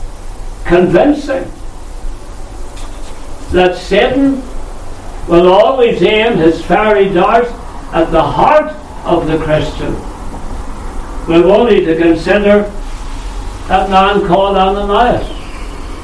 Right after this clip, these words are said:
Remember Ananias and Sapphira? There, in Acts five, whenever the believers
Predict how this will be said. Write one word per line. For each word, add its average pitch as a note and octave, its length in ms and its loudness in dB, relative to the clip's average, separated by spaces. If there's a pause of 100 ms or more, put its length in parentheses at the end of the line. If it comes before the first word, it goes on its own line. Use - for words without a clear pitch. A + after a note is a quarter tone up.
(120)
Remember F#3+ 380 -2
Ananias E3 760 2
and D3 140 -6
Sapphira? - 640 -6 (1200)
There, - 640 2 (1080)
in G3+ 180 2
Acts G#4 320 2
five, F#3+ 600 2 (1800)
whenever G#3 600 4
the F#3 140 2
believers F#3+ 800 4